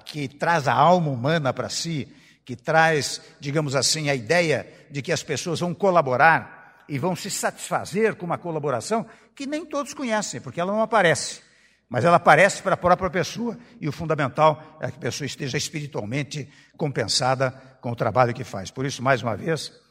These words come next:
eu quero cumprimentar a todos aqueles que são voluntários, àqueles que receberam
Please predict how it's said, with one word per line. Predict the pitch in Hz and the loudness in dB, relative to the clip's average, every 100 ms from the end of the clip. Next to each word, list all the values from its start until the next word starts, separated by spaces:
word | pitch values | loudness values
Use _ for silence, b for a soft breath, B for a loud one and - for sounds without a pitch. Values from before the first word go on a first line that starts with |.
| b - | b -10
eu | 117 | -8
quero | 123 127 113 104 | -2 0 0 -2
cumprimentar | - 113 139 110 - 123 107 | -8 -8 -8 -8 -4 -4 -4
a | |
todos | 95 139 123 104 | -6 -8 -8 -12
aqueles | - 123 110 92 - b b b - | -10 -8 -6 -10 -14 b b b -16
que | 104 | -10
são | - 117 | -6 -6
voluntários, | 110 117 135 117 139 165 180 - B B | -6 -6 -6 -2 0 0 -4 -14 B B
àqueles | 135 113 143 127 104 | -2 -2 -2 -6 -6
que | 117 | -6
receberam | 110 107 110 110 113 104 | -6 -6 -6 -4 -4 -6